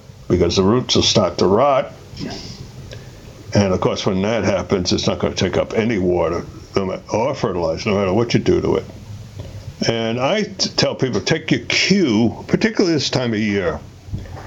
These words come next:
from the plants. My friend Sandy, she's watching these leaves come out, and I said, "No,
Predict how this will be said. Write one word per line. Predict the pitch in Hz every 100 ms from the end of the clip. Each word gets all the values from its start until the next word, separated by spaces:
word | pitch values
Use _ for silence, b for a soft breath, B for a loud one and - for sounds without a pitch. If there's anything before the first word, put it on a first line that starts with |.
| B B -
from | 135 123
the | 117
plants. | - 113 90 - - - - - - - - - -
My | 92
friend | 87 110 95 87
Sandy, | - 135 135 135 120
she's | - 95 87
watching | 104 104 107 107 95
these | 90 85
leaves | 110 110 95
come | - 90
out, | 104 110 107 107
and | 95
I | 90
said, | - 95
"No, | 120 147